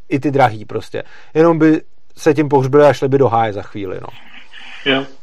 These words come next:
Speaker 2: takže jako máme i v jiných oborech nějaké příklady, kdy vlastně ten, eh, přechod by byl jako nějaký jako vysoce problematický. Jako, když to někdy tak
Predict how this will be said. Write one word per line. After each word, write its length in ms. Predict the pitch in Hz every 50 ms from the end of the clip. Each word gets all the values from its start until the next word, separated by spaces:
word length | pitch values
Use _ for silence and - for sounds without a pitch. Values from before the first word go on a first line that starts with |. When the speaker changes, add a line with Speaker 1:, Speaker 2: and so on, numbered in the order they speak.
| - - -
Speaker 2:
takže 180 | 127 110 120
jako 300 | 139 139 139 - 160 147
máme 380 | 139 131 131 135 143 143 139 143 151
i 260 | - 165 151 151 143
v 80 | 131 135
jiných 240 | 135 135 135 131 131
oborech 360 | 135 123 127 131 135 131 113
nějaké 300 | 131 123 123 120 - 139
příklady, 680 | 131 - - - - - - 131 127 120 131 131 131 127
kdy 420 | 127 123 120 123 123 123 123 123 123 - - - - - - - - - 131 117
vlastně 520 | 120 117 117 - - - 127 120 120 120 -
ten, 280 | 135 127 123 123 123 123
eh, 300 | 120 120 120 120 120 117 120 - -
přechod 340 | 135 123 - - 131 120 107
by 100 | 117 107
byl 240 | 120 131 127 120 117 - - - - 107
jako 340 | 120 113 110 104 - 139 123
nějaký 460 | 117 117 117 - - 139 127 120 123
jako 240 | 123 120 - 135 117 - 104 101
vysoce 420 | 113 107 - - 123 117 - 127 123 -
problematický. 960 | - - - - 131 160 196 180 - - 151 - - - - - 139 - 135 - - - - - - - - - - - - - - - -
Jako, 200 | 110 - 147 135 135 147 196 233 160 127
když 180 | 113 120 123 -
to 100 | 143 139
někdy 420 | 135 143 143 143 135 147 147 135 135 -
tak 180 | - 139 - -